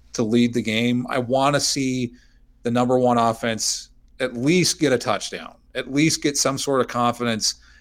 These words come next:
heading into the regular season that they're gonna be able to, to get points on the board and, and get touchdowns. And I, I think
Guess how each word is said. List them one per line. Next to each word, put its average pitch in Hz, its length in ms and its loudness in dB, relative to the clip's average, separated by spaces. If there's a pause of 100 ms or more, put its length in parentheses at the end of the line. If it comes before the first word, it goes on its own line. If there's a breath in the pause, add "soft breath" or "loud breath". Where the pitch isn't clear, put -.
(160 soft breath)
heading 135 280 2
into 127 220 0
the 117 100 0
regular 110 360 0
season 113 460 -4
that 104 120 -6
they're 110 120 -4
gonna 110 180 -4
be 107 140 0
able 110 320 2
to, 107 360 -2 (760 soft breath)
to 117 80 -4
get 117 200 0
points 131 360 0
on 123 120 2
the 120 80 0
board 113 340 4
and, 110 180 0
and 117 180 -6
get 117 200 -2
touchdowns. 117 760 -2 (400 soft breath)
And 127 100 -2
I, 131 60 2 (160)
I 147 60 0
think 180 280 -2